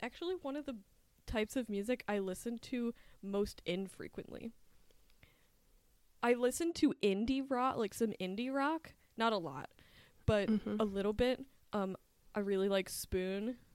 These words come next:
Speaker 1: okay, but, like, some of their older albums, okay, like, it's very
Speaker 2: <laughs>
Speaker 1: specific. It's really actually just the album that's titled Ga Ga Ga Ga Ga.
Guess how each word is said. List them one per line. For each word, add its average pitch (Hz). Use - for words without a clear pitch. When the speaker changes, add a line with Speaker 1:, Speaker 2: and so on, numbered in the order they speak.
Speaker 1:
okay, 202
but, 202
like, 202
some 202
of 208
their 196
older 185
albums, 175
okay, 202
like, 185
it's 247
very 196
Speaker 2:
<laughs> -
Speaker 1:
specific. -
It's 226
really 240
actually 220
just 220
the 220
album 196
that's 214
titled 196
Ga 202
Ga 196
Ga 180
Ga 165
Ga. -